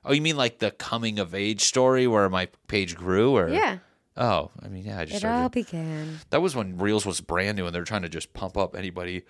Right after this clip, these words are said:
Speaker 1: who was doing it at a decent level.
Speaker 2: Yeah, that's the difference now. Like,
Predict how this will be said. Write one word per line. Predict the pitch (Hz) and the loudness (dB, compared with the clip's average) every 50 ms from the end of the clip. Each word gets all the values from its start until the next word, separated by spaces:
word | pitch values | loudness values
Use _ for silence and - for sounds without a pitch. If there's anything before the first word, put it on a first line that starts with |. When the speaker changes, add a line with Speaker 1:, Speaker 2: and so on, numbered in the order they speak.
| - - - - - - - _ _ _ - - _ _ - | -18 -18 -16 -16 -16 -16 -20 _ _ _ -20 -20 _ _ -12
Speaker 1:
who | - 120 | -4 -2
was | 117 104 90 87 | -2 -2 -2 -4
doing | 85 - 98 113 120 101 82 | -4 -4 -2 -2 -2 -4 -4
it | 82 87 85 - _ _ - | -6 -10 -10 -12 _ _ -2
at | 107 98 | -2 -2
a | 90 90 | -2 -4
decent | 90 90 - 101 98 92 - - 95 - - | -10 -10 -8 -8 -6 -6 -6 -6 -8 -8 -8
level. | 92 95 104 - - - - - - - _ _ | -8 -8 -8 -10 -12 -18 -18 -20 -20 -20 _ _
Speaker 2:
Yeah, | 214 220 | -2 -2
that's | 226 240 233 | -2 -2 -2
the | 285 269 | -2 -2
difference | 214 214 214 - 202 190 190 185 - | 0 -2 -2 -2 -4 -4 -4 -4 -2
now. | 190 190 190 190 185 175 | 0 2 4 4 4 4
Like, | 165 170 160 170 160 | 4 2 2 0 -2